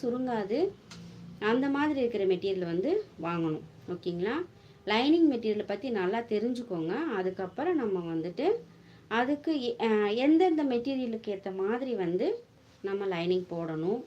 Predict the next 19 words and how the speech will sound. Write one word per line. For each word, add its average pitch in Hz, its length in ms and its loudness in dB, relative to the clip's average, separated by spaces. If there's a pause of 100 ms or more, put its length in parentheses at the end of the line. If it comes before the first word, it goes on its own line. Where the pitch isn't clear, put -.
எவ்வளோ 180 300 -2
அளவு 175 360 -2
அப்படிங்கிறத 170 600 -4
வரிசையில 165 320 -8 (120)
சொல்லிடுறேன். 156 400 -10 (920)
ரெண்டாவது, 226 680 0 (600)
நம்ம 294 260 4
ஒரு 269 240 2
திக்கான, 359 580 8 (580)
ஆ, 214 40 0 (360)
மெட்டீரியல் 185 420 2
இருக்குன்னு 180 420 -2
வச்சுக்கோங்களேன். 165 680 -4
ரொம்ப 262 460 4
மெட்டீரியல், 185 520 2
அதாவது 190 240 -2
வந்து 233 400 0 (360)
ஹார்டா 294 580 4
இருக்கும். 185 340 -2